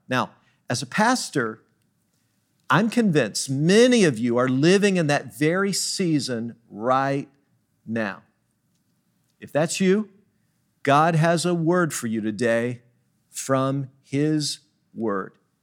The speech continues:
I pick up in Hebrews chapter eleven and verse one. "Now faith is being sure of what we hope for and certain of what we do not see.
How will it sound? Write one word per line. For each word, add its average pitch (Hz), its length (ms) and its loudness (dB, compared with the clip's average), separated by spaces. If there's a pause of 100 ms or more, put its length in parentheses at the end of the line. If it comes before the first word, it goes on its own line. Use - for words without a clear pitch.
(720)
I 123 80 -4
pick 147 240 0
up 120 340 2
in 117 160 -6
Hebrews 165 680 0
chapter 160 480 -2
eleven 120 540 0 (1000)
and 117 380 0
verse 117 420 -2
one. 107 380 -2
"Now 120 220 -2
faith - 840 0 (960)
is 113 160 0
being 120 240 0
sure 185 520 0
of - 220 -2
what 165 220 2
we 156 100 0
hope 131 300 0
for 104 360 -6 (760)
and 135 180 2
certain 208 560 2
of 120 180 -4
what 139 240 4
we 151 160 4
do 156 300 0
not 185 480 4
see. - 460 -2